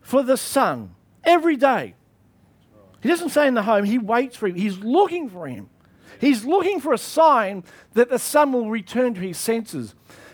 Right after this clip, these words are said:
And the moment the son comes back, the father embraces him and puts him back on his journey to destiny. Are you getting this?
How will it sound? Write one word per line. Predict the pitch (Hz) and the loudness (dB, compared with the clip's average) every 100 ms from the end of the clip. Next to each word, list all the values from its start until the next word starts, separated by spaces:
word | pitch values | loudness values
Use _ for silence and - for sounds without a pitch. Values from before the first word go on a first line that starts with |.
| - | 0
And | 277 277 | 2 4
the | |
moment | 269 285 339 339 | 4 4 4 2
the | 294 | -6
son | - 285 302 285 | -2 0 0 0
comes | 220 262 185 | -2 -4 0
back, | 233 233 | 0 0
the | 214 | -4
father | 175 208 196 | -4 0 0
embraces | 175 156 202 247 247 277 175 | -2 -6 -2 -2 -2 -8 -6
him | 180 175 - - _ | -4 -6 -12 -20 _
and | 185 175 | -6 -6
puts | - 294 - | -4 -4 -2
him | 277 | -2
back | 202 240 220 | 0 -2 -2
on | 208 | -4
his | 190 143 | -6 -10
journey | 127 208 226 214 | -4 0 0 -2
to | 175 196 | -6 -8
destiny. | 139 214 247 - - 165 131 98 - - - - - - - - _ _ | -6 -4 -4 -4 -6 -6 -6 -8 -16 -20 -20 -20 -20 -20 -20 -20 _ _
Are | 220 | 2
you | 277 294 | 4 4
getting | 254 330 339 294 | 4 2 2 2
this? | 160 104 | 0 -4